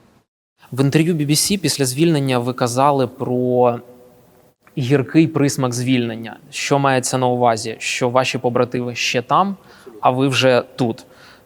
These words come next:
Психологія називає це провиною вцілілого. Наскільки гостро ви її відчуваєте? І опишіть взагалі свої емоції з цього приводу.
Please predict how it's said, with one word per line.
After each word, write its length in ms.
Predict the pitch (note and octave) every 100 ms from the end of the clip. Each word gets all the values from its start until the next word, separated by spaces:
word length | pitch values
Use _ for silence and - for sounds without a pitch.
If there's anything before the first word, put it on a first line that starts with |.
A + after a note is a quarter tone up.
| -
Психологія 580 | - C3 D3 F#3 D3
називає 500 | C3 A#2+ B2 C#3+ C#3+
це 460 | B2+ - C3 B2+ A#2+ -
провиною 500 | B2 B2 C3+ C3 B2+
вцілілого. 680 | A2+ - B2+ B2 A2 G#2+ - - - -
Наскільки 360 | B2 - D3 C3
гостро 440 | A#2+ C#3 - B2+
ви 160 | A#2+ A#2+
її 180 | A#2
відчуваєте? 800 | A#2 A2+ - B2 C#3+ D3+ C3 - -
І 80 | -
опишіть 500 | B2 B2+ - B2 A#2
взагалі 320 | A#2 A2+ A#2
свої 280 | - A#2+ A#2+
емоції 320 | C3 C3 A#2+
з 80 | -
цього 140 | A#2+
приводу. 340 | A#2+ A#2 A2+